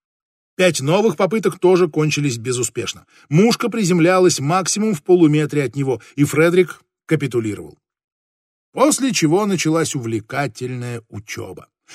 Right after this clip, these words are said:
Фредерику был преподан первый урок благородного и отнюдь непростого искусства обращения со спиннингом.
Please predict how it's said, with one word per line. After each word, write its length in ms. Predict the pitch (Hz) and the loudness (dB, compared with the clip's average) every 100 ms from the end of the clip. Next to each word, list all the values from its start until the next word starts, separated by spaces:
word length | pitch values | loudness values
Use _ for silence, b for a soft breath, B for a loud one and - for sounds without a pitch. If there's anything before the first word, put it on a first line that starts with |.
| B | B
Фредерику 540 | - 196 240 233 190 196 | -6 0 2 2 -2 0
был 200 | 220 196 | 0 2
преподан 520 | 180 165 196 185 165 | 2 2 2 4 4
первый 480 | 180 196 185 170 160 | 4 4 4 6 6
урок 260 | 170 175 | 4 2
благородного 800 | 127 147 131 120 185 214 208 214 208 | 0 0 0 0 0 0 2 2 2
и 160 | 190 | 0
отнюдь 440 | 196 160 202 208 214 | 0 0 -2 -4 -4
непростого 840 | 214 220 180 - 160 175 202 226 | -4 -2 -4 -2 2 4 4 2
искусства 520 | 170 - 131 - 160 | -4 -6 -10 -4 -2
обращения 600 | 160 165 - 131 120 127 | 0 0 -2 -6 -6 -8
со 140 | 113 143 | -6 -6
спиннингом. 600 | - 220 180 113 - | -4 -2 -2 -4 -10